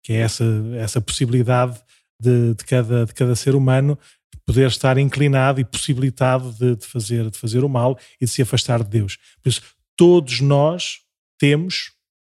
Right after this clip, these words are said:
e nós dizemos que temos desde sempre, ou seja, não há nenhum momento, ou seja, não foi por uma coisa que nós comemos ou não foi por uma coisa que nós recebemos, todos nós somos, mas somos-lo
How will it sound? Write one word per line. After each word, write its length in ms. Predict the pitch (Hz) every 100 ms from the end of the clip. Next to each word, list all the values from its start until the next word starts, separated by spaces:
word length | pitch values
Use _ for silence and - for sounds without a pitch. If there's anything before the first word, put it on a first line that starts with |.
| -
e 80 | 123
nós 220 | 120 117
dizemos 360 | 110 123 120 -
que 80 |
temos 300 | - 131 117
desde 340 | 101 131 120 -
sempre, 380 | - 123 139 135
ou 40 |
seja, 220 | 131 104
não 140 | 117 120
há 80 |
nenhum 160 | 127 127
momento, 420 | 131 123 131 131
ou 40 | 120
seja, 180 | 117 - - -
não 120 | 123
foi 160 | - 131
por 100 | -
uma 140 | 127
coisa 320 | - 131 117
que 100 | 117
nós 260 | 127 123 113
comemos 520 | - 113 143 147 110
ou 80 | 120
não 80 | 113
foi 160 | 131
por 120 | 107 123
uma 120 | 117
coisa 260 | 127 113
que 80 | 113
nós 160 | 123 120
recebemos, 500 | - 107 127 135 120 - - _ _ _ _ _ -
todos 280 | 156 135 127
nós 220 | 143 -
somos, 600 | - 151 170 180 - - _ _ _ _ -
mas 200 | 123 117
somos-lo 600 | - 151 143 123 110